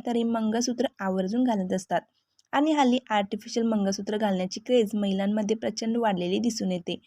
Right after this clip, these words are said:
म्हणून सध्या आर्टिफिशियल मंगळसूत्रामध्ये रोजच नवनवीन डिझाईन्स पाहायला मिळतात.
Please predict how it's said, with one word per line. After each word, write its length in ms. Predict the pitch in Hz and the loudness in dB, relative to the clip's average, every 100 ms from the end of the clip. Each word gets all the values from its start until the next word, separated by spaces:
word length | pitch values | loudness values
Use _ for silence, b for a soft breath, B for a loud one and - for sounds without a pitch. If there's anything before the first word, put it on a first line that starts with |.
| b b b _ | b b b _
म्हणून 220 | 190 196 | 0 0
सध्या 280 | 196 202 220 226 | 2 0 0 -2
आर्टिफिशियल 640 | 175 180 196 - 214 233 220 | -6 -6 -8 -4 -2 0 2
मंगळसूत्रामध्ये 920 | 214 175 185 226 226 233 240 226 226 | 2 2 -2 -2 -2 0 2 2 2
रोजच 380 | 233 233 254 254 | 2 0 0 0
नवनवीन 440 | 247 208 208 220 | 0 0 0 0
डिझाईन्स 420 | 214 202 190 196 | 2 0 0 -2
पाहायला 400 | - 240 196 180 | -4 -4 -2 0
मिळतात. 400 | 185 185 175 180 | 0 0 0 -2